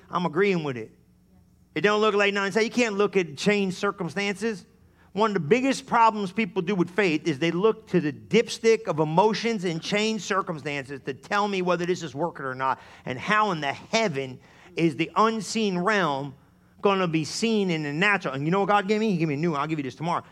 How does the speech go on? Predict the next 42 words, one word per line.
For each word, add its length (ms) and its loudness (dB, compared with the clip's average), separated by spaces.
God 260 4
said, 280 -2
"You 160 0
can 380 2
see 240 -4
faith." 400 -6
He 80 -2
said, 220 4
"It's 160 2
unseen, 480 2
but 100 -2
you 120 0
can 180 -2
see 240 0
it." 200 -8
I 120 4
said, 200 2
"Man," 560 0
he 60 2
gave 160 4
me 80 4
that 180 4
nugget, 300 4
man. 160 2
I 40 6
was 80 2
like, 140 0
"I 60 4
ran 320 2
with 100 2
it 100 -4
today. 180 2
I 100 4
got 280 2
it 60 -2
all 160 6
in 140 -2
there. 380 2
It's 100 -14
waiting 220 2
for 120 -4
you." 240 -4